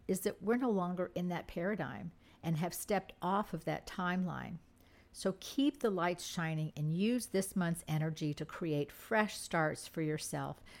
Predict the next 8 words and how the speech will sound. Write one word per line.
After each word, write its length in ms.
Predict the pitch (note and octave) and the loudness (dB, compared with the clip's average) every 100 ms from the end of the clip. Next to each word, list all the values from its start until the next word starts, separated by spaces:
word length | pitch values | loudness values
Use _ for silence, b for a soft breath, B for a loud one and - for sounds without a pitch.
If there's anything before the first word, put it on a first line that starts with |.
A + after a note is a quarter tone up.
| B | B
by 120 | F#3+ | -4
first 560 | F#3 - C4 C#4+ - - | -4 2 4 4 2 -2
giving 240 | A3 G#3 | 0 2
yourself 580 | G3 G3 - D#3 D3+ - | 2 2 0 0 0 -2
the 80 | F#3+ | -6
gift 400 | E3+ D#3+ - - | -2 -2 -4 -8
of 140 | E3+ - | -10 -10
closure. 680 | - G3 G#3+ G3 B2+ - | -6 0 0 -2 -6 -10